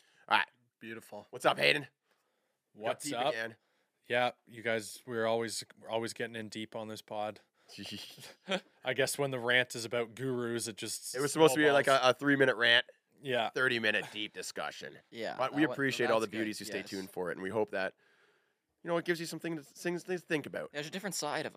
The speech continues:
Speaker 3: us there.
Speaker 1: Yeah, yeah.
Speaker 3: For sure.
Speaker 2: I love it. Um, mine is just a quick segment. Hypotheticals. We've done it before.
Speaker 3: Hypos.
Speaker 2: Hypos.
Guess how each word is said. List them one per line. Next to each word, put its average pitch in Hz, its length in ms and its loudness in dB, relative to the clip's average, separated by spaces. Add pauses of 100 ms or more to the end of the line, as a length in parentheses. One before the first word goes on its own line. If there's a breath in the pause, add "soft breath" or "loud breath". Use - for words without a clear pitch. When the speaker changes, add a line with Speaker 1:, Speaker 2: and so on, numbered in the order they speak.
Speaker 3:
us - 240 -14
there. - 240 -16
Speaker 1:
Yeah, 110 140 -12 (340)
yeah. 117 120 -16
Speaker 3:
For 110 60 -20
sure. 87 460 -12 (500 soft breath)
Speaker 2:
I 92 140 -14
love 98 180 -10
it. 101 120 -12 (140)
Um, 117 420 -6 (400)
mine 123 320 0
is 117 140 -6
just 110 220 -8
a - 40 -10
quick - 240 -8
segment. 117 420 -2 (1080)
Hypotheticals. 135 920 -2 (240)
We've 113 160 -14
done 123 140 0
it 120 80 -4
before. 123 520 -4 (180)
Speaker 3:
Hypos. 101 440 -8 (320)
Speaker 2:
Hypos. 110 540 -8